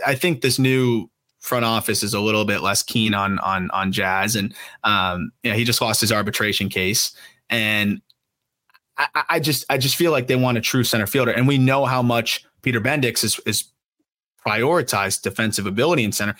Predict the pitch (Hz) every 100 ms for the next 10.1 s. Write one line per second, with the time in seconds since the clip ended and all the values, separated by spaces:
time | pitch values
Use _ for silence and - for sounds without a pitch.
0 | - - 175 214 160 220 240 95 82 69
1 | - - 120 156 190 175 170 160 147 196
2 | 175 143 131 127 - 123 220 233 170 135
3 | 127 - - 151 202 247 262 254 196 160
4 | 165 156 160 160 160 131 156 156 156 151
5 | 143 226 160 127 120 - _ _ _ -
6 | - - - _ - 156 170 185 190 180
7 | 160 165 156 170 156 139 151 156 139 147
8 | 127 123 143 147 139 151 135 131 127 120
9 | 135 135 127 139 123 117 107 123 127 110